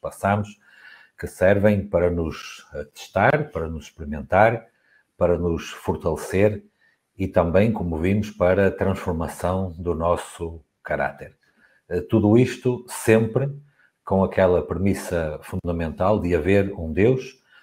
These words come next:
que vem em busca de resgatar o homem, porque todas as coisas concorrem para o bem daqueles que amam a Deus.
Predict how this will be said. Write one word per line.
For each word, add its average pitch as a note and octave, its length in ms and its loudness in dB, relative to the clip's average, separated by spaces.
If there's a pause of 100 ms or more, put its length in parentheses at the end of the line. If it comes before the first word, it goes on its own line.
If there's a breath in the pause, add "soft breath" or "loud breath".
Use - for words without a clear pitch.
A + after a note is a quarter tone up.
(140 soft breath)
que - 80 0
vem A2+ 380 4
em G2+ 120 2
busca G#2 640 0
de F2+ 380 0
resgatar E2+ 840 -2 (380 soft breath)
o F#2 120 0
homem, D2 360 2 (160)
porque - 240 -8
todas F2+ 260 0
as F#2+ 120 2
coisas F2+ 320 0
concorrem E2 560 0
para E2+ 200 -4
o E2+ 80 0
bem F2 220 -2
daqueles D#2 400 -10
que - 140 -14
amam D2 260 -12
a D#2+ 60 -10
Deus. G#2+ 340 0